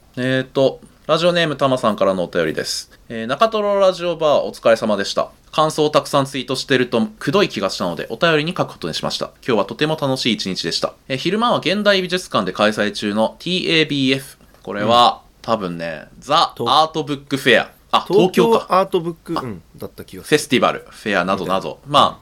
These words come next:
Speaker 1: あ、アートブック系の、そうですね、本のイベントですね。
Speaker 2: はい。
Speaker 1: えー、に行ったのですが、この後中トロラジオバーだと思うとそわそわして集中できず、「これをお土産で買っていったら面白がってくれるかな」とか考えて上の空でした。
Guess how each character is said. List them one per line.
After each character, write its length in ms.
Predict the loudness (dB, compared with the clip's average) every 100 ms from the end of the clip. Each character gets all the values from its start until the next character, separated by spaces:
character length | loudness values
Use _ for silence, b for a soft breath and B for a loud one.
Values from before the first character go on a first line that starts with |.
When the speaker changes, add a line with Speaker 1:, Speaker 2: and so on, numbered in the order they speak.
| -2
Speaker 1:
あ、 120 | 0
ア 20 |
ー 40 | 2
ト 120 | 0
ブ 80 | -4
ッ 20 |
ク 200 | -6 -6
系 240 | 0 2
の、 260 | 2 -2 -4 -20 -20 -20
そ 160 | -2 0
う 20 |
で 40 | 0
す 40 |
ね、 120 | -2 -6 _
本 220 | -2 0
の 80 | 0
イ 60 |
ベ 100 | -2
ン 80 | -2
ト 100 | -2
で 80 | -4
す 100 | -2
ね。 140 | -4 -4 B B B
Speaker 2:
は 120 | -12
い。 60 | -12 _ _ -10
Speaker 1:
え 340 | -8 -6 -8
ー、 20 | -6
に 140 | -4
行 100 | -2
っ 20 |
た 100 | 0 0
の 60 |
で 60 | -2
す 120 | -8
が、 160 | -10 -10 -8
こ 120 | 2
の 100 | 2
後 160 | 2
中 200 | 0 -4 -4
ト 100 | -2
ロ 60 |
ラ 120 | 0 0
ジ 100 | 0
オ 100 | 2
バ 180 | 4
ー 20 | 2
だ 100 | -2
と 120 | -4
思 180 | -4 -6
う 40 |
と 80 | -2
そ 120 | 2
わ 120 | 2
そ 100 | 2
わ 80 | -4
し 100 | -4
て 80 | -8
集 260 | -4 -2
中 220 | 0 0 2
で 120 | 0
き 160 | -4
ず、 160 | -8 -12 -18 -6
「こ 120 | 2
れ 80 | 4
を 180 | 4 0
お 100 | -2
土 100 | 0
産 220 | 0 0
で 80 | 0
買 160 | -2
っ 40 | -4
て 120 | -8
い 40 |
っ 40 | -6
た 160 | -2
ら 100 | 0
面 140 | 0 -2
白 160 | 0
が 80 | 0
っ 60 | 0
て 80 |
く 100 | -4
れ 80 | -2
る 80 | -2
か 140 | 0
な」 320 | 0 2 0 -6 _
と 80 | -4
か 140 | -2 0
考 180 | 0 0
え 80 | -2
て 220 | -4 -10 -6
上 280 | 0 0 0
の 220 | -6 -6 0
空 180 | 2
で 100 | 2
し 120 | -2 -6
た。 140 | -8